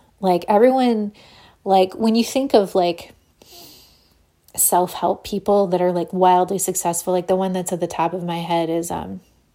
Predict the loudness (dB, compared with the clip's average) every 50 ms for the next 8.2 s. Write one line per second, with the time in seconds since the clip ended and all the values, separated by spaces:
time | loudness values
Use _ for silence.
0 | _ _ _ _ _ _ _ _ _ _ _ _ _ 0 0 0 2 2 2 2
1 | 2 0 -4 -10 -6 -4 -4 -4 -4 -4 -4 -4 -4 -4 -4 -6 -6 -4 -4 -4
2 | -4 -4 -4 -4 -4 -4 -2 -2 -2 -2 -4 -6 -8 -6 -4 -4 -2 -2 -2 -4
3 | -4 -4 -2 -2 0 0 2 2 2 0 0 -4 -6 -8 -12 -12 _ -2 0 0
4 | 0 0 -4 -10 -8 -8 -8 -6 -4 -2 0 0 2 2 0 0 -2 -4 -8 -14
5 | -20 -20 -20 -20 -20 -20 -20 -20 -20 _ _ _ _ _ -8 -4 -2 -2 -2 -4
6 | -6 -10 -14 -6 0 4 4 4 4 2 0 2 2 2 2 0 2 4 4 4
7 | 4 2 0 0 0 0 0 0 2 2 2 2 2 0 -2 -2 0 2 4 4
8 | 4 4 2 0